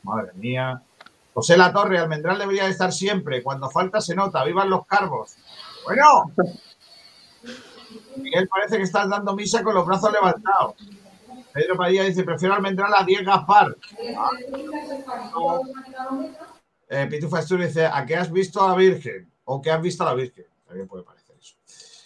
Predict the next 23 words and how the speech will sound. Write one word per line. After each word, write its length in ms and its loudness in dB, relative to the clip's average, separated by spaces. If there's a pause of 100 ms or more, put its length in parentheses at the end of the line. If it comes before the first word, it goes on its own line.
(120)
En 160 -4
fin, 340 -4
eh, 720 0
bueno, 340 2
eh, 200 2
está 180 -2
por 120 0
aquí 100 -4
Antonio 320 -2
Roldán. 440 2
Vamos 260 -2
al 240 4
otro 240 0
debate, 440 0
porque 240 -8
tengo 200 -6
muchas 260 -4
ganas 240 -2
del 380 2
siguiente 340 -6
debate, 440 0
que 320 0
es: 140 -12